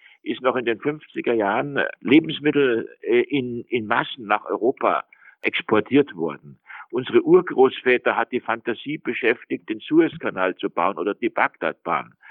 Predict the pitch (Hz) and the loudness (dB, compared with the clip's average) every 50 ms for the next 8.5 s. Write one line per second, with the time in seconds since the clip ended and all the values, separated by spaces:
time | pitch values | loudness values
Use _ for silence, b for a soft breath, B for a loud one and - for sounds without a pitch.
0 | B B B B B B B B - 78 78 - - 95 110 101 101 107 87 71 | B B B B B B B B -2 0 0 2 2 0 0 0 -2 -8 -12 -14
1 | - - - - _ - 107 110 98 92 85 76 120 - - - 120 123 135 143 | -16 -20 -20 -20 _ -8 -6 -6 -6 -8 -8 -6 -6 -6 -2 0 2 2 4 2
2 | 160 - - 139 123 - - 160 156 143 127 131 - - 165 190 196 - - - | 2 4 4 2 2 2 2 2 2 4 2 0 0 -2 -6 -2 0 0 0 2
3 | - 156 143 139 - 135 123 120 110 - 107 95 101 113 113 - - 104 - 120 | 0 -2 -2 0 0 -2 -2 -2 -2 -2 -2 0 0 -2 -6 -8 -12 -8 -8 -6
4 | 120 120 117 113 113 107 101 104 - 101 107 123 147 156 - 147 147 - - - | -6 -4 -2 -2 0 0 0 -2 -4 -4 -2 -2 -2 -2 -2 -6 -6 -4 -2 0
5 | 104 110 113 110 117 139 156 - _ B B B B B B B B - - - | 0 0 2 4 4 2 2 2 _ B B B B B B B B -12 0 2
6 | 123 131 127 127 104 - 85 120 135 147 127 - - - - 87 - - 73 80 | 2 4 2 0 -6 -10 -2 0 0 0 0 -4 -12 -8 -8 -8 -8 -8 -12 -10
7 | 82 90 87 80 90 85 76 71 78 82 82 _ _ - - 82 - 127 147 127 | -10 -8 -10 -10 -12 -18 -20 -20 -20 -20 -20 _ _ -20 -20 -6 -2 -2 2 2
8 | 151 147 135 131 120 120 131 143 139 | 2 4 4 2 4 2 2 0 -2